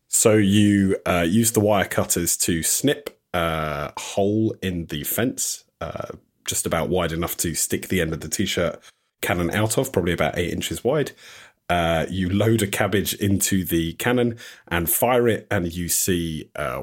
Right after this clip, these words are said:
one of the Triceratops' parents look up, uh, quizzically at this thing uh, you fire out another two or three, and you see this parent one start to walk away with the, uh,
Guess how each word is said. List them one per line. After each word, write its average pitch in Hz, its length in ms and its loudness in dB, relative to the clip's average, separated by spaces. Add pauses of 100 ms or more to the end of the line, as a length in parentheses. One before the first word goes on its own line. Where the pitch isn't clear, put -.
one 85 220 -2
of - 160 -10
the 67 440 -6 (300)
Triceratops' - 840 -2 (520)
parents 90 560 0
look 98 200 0
up, - 240 0 (220)
uh, 73 460 0
quizzically 92 500 0
at 78 80 -2
this - 180 -2
thing 90 300 0 (720)
uh, 78 140 2
you 82 240 -2
fire 98 360 2
out 87 140 0
another 85 220 -2
two - 180 -4
or 76 80 -2
three, 147 460 0
and 87 240 -4
you 82 160 -6
see 80 420 -2
this - 380 -4
parent 80 400 -2
one 78 240 -6
start - 320 -4
to 85 160 -8
walk 80 260 -8
away 104 480 -2
with 90 220 -6
the, 71 460 -4
uh, 57 500 -6